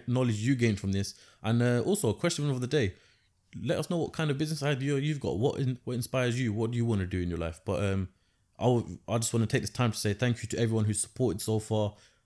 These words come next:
Um, I didn't even see three hundred followers on Instagram coming so quickly, so I wanna thank everyone for that. Um, be sure to subscribe, follow us on Instagram. We now have Twitter as well. I'll put all of them links <laughs>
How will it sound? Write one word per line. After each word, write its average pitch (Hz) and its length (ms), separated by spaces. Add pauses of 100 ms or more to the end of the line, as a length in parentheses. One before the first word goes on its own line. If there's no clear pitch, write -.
(120)
Um, 95 440
I 113 120
didn't 123 160
even 110 180
see 117 300
three 113 260
hundred 104 300
followers 107 340
on 101 60
Instagram 98 520
coming 104 220
so 101 180
quickly, 98 420
so 95 140
I 98 40
wanna 104 160
thank 101 260
everyone 104 280
for 98 100
that. 95 260 (340)
Um, 92 280
be 110 120
sure 113 200
to 104 160
subscribe, 104 560 (320)
follow 117 260
us 104 100
on 104 60
Instagram. 101 460
We 104 160
now 110 180
have 104 220
Twitter 113 320
as 101 180
well. 104 300 (280)
I'll 92 120
put - 200
all 117 160
of 107 120
them 107 120
links 104 200
<laughs> - 80